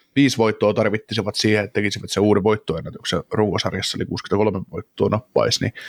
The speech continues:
nyt on seuraava peli, niin s-, Penguins ja Saint Louis Blues vieraissa, ja sitten on Toronto ja New Jersey Devils kotona, ja sitten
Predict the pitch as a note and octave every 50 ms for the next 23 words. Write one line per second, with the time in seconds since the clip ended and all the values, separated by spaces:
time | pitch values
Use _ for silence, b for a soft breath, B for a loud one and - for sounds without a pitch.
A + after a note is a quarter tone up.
0 | B B B B B B B B B _ A#2+ A#2 - A#2 A#2 C3+ C#3 B2+ A#2 G#2+
1 | - - A2+ A2+ A2 A2+ A2+ A2 G#2+ G2+ - - A#2+ - - - - - - -
2 | _ - D3 C#3 C3+ A#2 A2+ A2+ A2 - A#2 A2 B2 B2+ A#2+ G#2+ A2 A2 A2 G#2+
3 | - - B2+ B2+ A#2 G#2 G2+ - - - B2 C3 B2+ A2 G#2+ G#2+ G2+ G#2 - -
4 | - G#2 G#2 G#2 A2 G#2+ - - G2+ G2 G2+ - A#2 A2 G#2+ G#2 G2+ F2+ F#2+ F#2+
5 | G2 G#2 A2 G#2 G2 G2+ G2+ - - G#2+ G2+ G2+ - - - - - - A#2+ G#2
6 | G2+ G#2 G2+ G#2 G#2 - - -